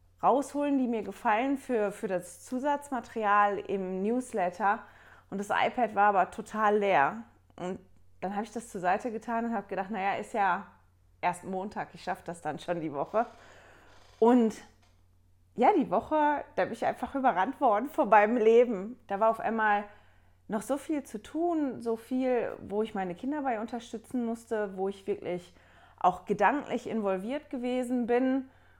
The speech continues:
und wie nicht loslassen konnte. Der Theodor arbeitet noch an, an seinem Dokumentarfilm und der dreht ja, oder jetzt, der dreht ja nicht mehr, der ist fertig mit Drehen, aber jetzt schneidet der gerade den Dokumentarfilm zusammen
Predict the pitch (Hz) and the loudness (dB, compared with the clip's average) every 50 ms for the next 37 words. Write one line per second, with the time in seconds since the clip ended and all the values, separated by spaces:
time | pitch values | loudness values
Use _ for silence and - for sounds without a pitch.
0 | _ _ - 208 220 202 - - 226 233 208 175 - - 233 254 277 294 - - | _ _ 0 2 2 2 2 0 2 2 2 0 -2 -2 -2 -2 -2 -2 -2 -2
1 | 254 262 262 - 254 233 - - 254 233 240 240 269 254 262 254 - - - - | -2 -2 0 -2 -6 -8 -2 -2 -2 -2 0 0 0 -2 -2 -2 -8 -16 -20 -20
2 | - - - - _ - 180 180 - 240 233 220 214 214 190 - 92 123 208 226 | -20 -20 -20 -16 _ -6 -6 -2 0 0 2 2 4 4 4 4 4 4 4 2
3 | 220 214 - 226 - - - 190 - - - - - 202 202 202 196 202 196 190 | 0 0 -2 -6 -6 -4 -4 -4 0 0 0 2 2 0 0 -2 -4 -4 -4 -6
4 | 180 - - _ - - 196 190 190 185 185 196 190 196 190 - - 208 190 170 | -8 -10 -12 _ -6 -6 -4 2 2 2 2 2 -2 -6 -8 -6 -8 -6 -6 -6
5 | 160 175 - - - - 196 208 254 262 - - 294 285 285 302 320 320 311 - | -6 -8 -10 -12 -10 -6 -4 -4 -4 -4 -4 -4 -4 -2 -2 -2 -2 -4 -8 -14
6 | _ _ _ _ _ _ _ _ _ _ _ _ _ _ _ - _ _ - 196 | _ _ _ _ _ _ _ _ _ _ _ _ _ _ _ -20 _ _ -10 -8
7 | 208 - 196 185 190 208 190 202 214 208 - - 220 208 202 190 190 202 - - | -4 -2 -2 -2 -2 0 0 0 0 0 0 2 4 4 4 4 2 0 -6 -14
8 | - _ _ _ _ _ - - 165 160 151 135 151 160 - - _ _ - - | -20 _ _ _ _ _ -12 -6 0 2 2 2 0 -2 -10 -18 _ _ -20 -14
9 | - - 160 - - - - - 151 - 127 151 208 - 240 202 196 - - 208 | -8 -8 -8 -8 -10 -14 -10 -8 -8 -6 -6 -6 -6 -4 -6 -6 -6 -8 -8 -8
10 | 175 180 180 - 220 180 185 - - - 202 175 - 190 185 190 196 185 180 180 | -8 -8 -6 -4 -6 -6 -6 -6 -12 -14 -14 -12 -10 -8 -8 -6 -6 -4 -2 -2
11 | 170 165 170 - - - 170 170 202 226 226 247 202 185 180 185 196 190 190 - | -2 -2 -4 -6 -6 -6 -4 -4 -4 -4 -4 -4 -4 -2 0 0 0 -2 -2 -8
12 | - 175 180 180 175 180 - 226 202 - - - - - 180 196 190 180 - 190 | -8 -6 -6 -6 -6 -8 -8 -8 -10 -10 -12 -16 -14 -10 -6 -6 -6 -2 0 0
13 | 196 - - 247 226 214 - - 185 196 190 214 233 233 | 0 0 -2 -6 -6 -6 -8 -8 -4 -4 -2 -2 -4 -6